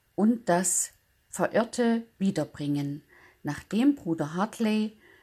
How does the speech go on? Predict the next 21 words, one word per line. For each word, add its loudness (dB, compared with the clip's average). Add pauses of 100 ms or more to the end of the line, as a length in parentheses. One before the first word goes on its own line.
(240)
mit -2
den 2
sieben 0
anwesenden 2 (400)
Gemeingliedern 2
einzeln 2
gesprochen -4
hatte, -2 (400)
unter 2
denen 4
sich -4
einige 0
sehr 0
liebe -2
Leute -4
befinden, 0 (380)
beschloss -2
er, -2 (800)
zu -6
den -6
Herren, -2